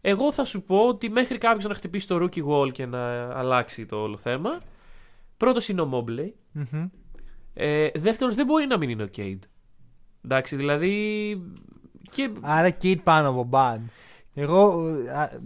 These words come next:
Speaker 2: νομίζω το αντιστρέφω
Speaker 1: Δεν
Speaker 2: τελείως
Speaker 1: είμαι
Speaker 2: και βάζω
Speaker 1: σίγουρος, ρε φίλε.
Speaker 2: Barnes αυτή τη στιγμή. Άμα, δηλαδή, άμα μου πεις ότι το κλασικό, τα κλασικά μαθηματικά τύπου εξήντα πόντους στο πρώτο ημίχρονο, εκατόν είκοσι στο δεύτερο,
Speaker 1: Ναι, ναι, ναι.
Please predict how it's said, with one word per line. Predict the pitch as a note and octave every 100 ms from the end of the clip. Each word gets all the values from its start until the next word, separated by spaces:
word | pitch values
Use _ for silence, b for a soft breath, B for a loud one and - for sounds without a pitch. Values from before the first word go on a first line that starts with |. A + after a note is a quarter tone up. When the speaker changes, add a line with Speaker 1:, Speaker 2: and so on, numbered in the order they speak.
| C#3
Speaker 2:
νομίζω | D3+ E3 F3+ E3+
το | G3+
αντιστρέφω | F#3+ D#3 F3 F#3 F3+
Speaker 1:
Δεν | E3
Speaker 2:
τελείως | G#3+ E4
Speaker 1:
είμαι | C4 B3+
Speaker 2:
και |
βάζω | D#3 E3+
Speaker 1:
σίγουρος, | G3+ E3
ρε | C#3+
φίλε. | C#3 D#3
Speaker 2:
Barnes | E3 E3 D3+ - -
αυτή | C#3+ F#3
τη | E3
στιγμή. | - D#3+ C#3 C#3 C#3 G3 _ _ _ _ _
Άμα, | C#3 D#3 F3 C3
δηλαδή, | D#3 D#3+
άμα | F#3+ G3
μου | E3+ F3
πεις | E3 D#3
ότι | D#3+ D3 - - b b b b
το | -
κλασικό, | D#3+ F3+ - D#3+ F#3 F#3+ F#3+ F3
τα | E3+
κλασικά | E3 - F#3+
μαθηματικά | F#3 E3 E3+ D#3+ - E3+ D#3
τύπου | E3 D#3
εξήντα | C#3+ - E3+ D#3+
πόντους | E3+ D#3+
στο | D#3
πρώτο | D3+ D3+
ημίχρονο, | D3+ C3+ D3
εκατόν | D3 C#3 D3+
είκοσι | C#3+ C#3+ -
στο | B2+
δεύτερο, | B2 B2 D3 C#3 A3
Speaker 1:
Ναι, |
ναι, |
ναι. | E3+